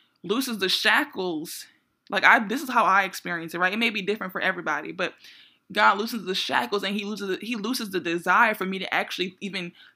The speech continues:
think about the temptation, right? That's his way of being like, "Go, like, flee it, flee, resist the temptation, flee it, run from it. Don't, don't sit with it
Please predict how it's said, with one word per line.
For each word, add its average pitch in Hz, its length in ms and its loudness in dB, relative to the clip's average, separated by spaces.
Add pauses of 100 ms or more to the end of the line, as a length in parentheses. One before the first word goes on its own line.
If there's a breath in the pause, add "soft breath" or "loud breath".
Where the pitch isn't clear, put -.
(120)
think 269 220 0
about 226 160 2
the - 80 -8
temptation, 180 720 -6 (300 soft breath)
right? 196 340 4
That's 285 260 6
his 247 220 -2
way 208 220 0
of 190 180 0
being 202 280 -4
like, 165 340 0 (180)
"Go, 180 420 -4 (540)
like, 165 220 0
flee 226 540 -4
it, - 400 -12 (360)
flee, 247 400 0
resist 196 640 0
the 214 100 -2
temptation, - 960 -2 (100)
flee 240 500 -2
it, 165 80 -4
run 170 380 -4
from 196 260 -2
it. 160 280 -10
Don't, 233 440 0 (840 soft breath)
don't 214 320 2
sit - 480 -2
with 190 220 -2
it 165 240 -2